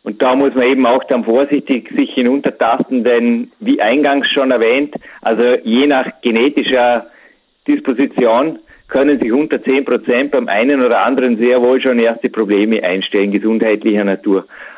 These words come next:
Und wie gesagt, wenn die Infektanfälligkeit steigt oder das Blutbild irgendwo nicht mehr im grünen Bereich liegt, dann ist Alarmstufe Rot angesagt. Also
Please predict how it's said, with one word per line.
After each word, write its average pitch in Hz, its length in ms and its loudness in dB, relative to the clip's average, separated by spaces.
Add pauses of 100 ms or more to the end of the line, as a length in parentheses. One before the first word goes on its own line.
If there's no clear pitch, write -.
Und 110 120 -2
wie 120 40 0
gesagt, 107 380 0
wenn 107 140 0
die 107 240 -2
Infektanfälligkeit 117 1400 -2
steigt 120 420 0
oder 113 240 2
das - 120 -10
Blutbild 135 480 0
irgendwo 127 580 2 (220)
nicht 139 200 0
mehr 131 120 2
im 120 80 0
grünen 131 300 2
Bereich 110 360 2
liegt, 120 320 -2 (300)
dann 220 180 2
ist - 100 0
Alarmstufe 117 720 0
Rot 110 320 2
angesagt. 98 880 -2
Also 101 220 0